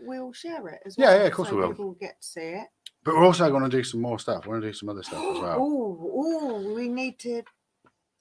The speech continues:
Speaker 1: organise something for Sunday coming.
Speaker 2: What would you guys say to
Speaker 1: Careful.
Speaker 2: a really late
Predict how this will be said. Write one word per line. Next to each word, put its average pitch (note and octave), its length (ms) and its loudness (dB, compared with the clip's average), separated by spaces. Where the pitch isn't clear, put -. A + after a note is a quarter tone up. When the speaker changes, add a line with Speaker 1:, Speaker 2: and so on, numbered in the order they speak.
Speaker 1:
organise G#3+ 580 -4
something F3 520 -16
for F3 240 -14
Sunday G3+ 420 -8
coming. E3 440 -12
Speaker 2:
What A3 160 2
would G#3+ 140 2
you F#3+ 160 2
guys C3 380 6
say A#2+ 340 4
to G#2+ 680 -2
Speaker 1:
Careful. G3+ 540 4
Speaker 2:
a G#3 40 8
really A#2+ 540 6
late G#2+ 880 -2